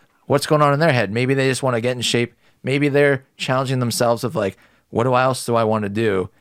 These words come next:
Happy to help you out. And I think it's just, for the way to, to help people out, you gotta be, I think it's, it's, you gotta be specific. You gotta, you gotta help the person that wants, that you want the help from. So it's like,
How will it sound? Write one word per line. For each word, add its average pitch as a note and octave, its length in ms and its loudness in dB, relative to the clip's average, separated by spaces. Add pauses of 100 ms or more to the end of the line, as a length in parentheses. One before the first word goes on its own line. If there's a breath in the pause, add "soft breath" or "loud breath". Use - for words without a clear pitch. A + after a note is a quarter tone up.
(400)
Happy C3 280 0
to A2+ 100 2
help A2+ 220 0
you G#2 120 0
out. G2 320 0 (120)
And B2+ 100 0
I B2+ 80 2
think D3 180 0
it's C3+ 120 -2
just, C#3+ 220 -2 (760 soft breath)
for - 120 -8
the C3 120 0
way C3 160 2
to, B2+ 260 2 (120)
to G#2+ 80 -4
help C3 240 -2
people A#2+ 280 -4
out, A#2+ 300 0
you B2 80 -4
gotta B2+ 200 2
be, A2 460 -2 (260)
I A#2 80 0
think C3+ 200 -2
it's, - 240 -4
it's, - 280 -6
you B2 100 -4
gotta B2+ 120 0
be B2 140 -4
specific. - 640 -6 (420)
You B2 60 -6
gotta, B2+ 260 0
you C3+ 80 0
gotta D3 140 4
help C#3+ 300 -2
the - 80 -12
person C3+ 400 -2
that A2 280 -4 (380)
wants, B2 300 -4 (240)
that A2+ 140 -4
you B2 120 0
want A#2 220 -2
the B2 40 -12
help A#2 240 -6
from. E2 300 -10
So - 140 -4
it's A#2 100 -4
like, A#2+ 180 -2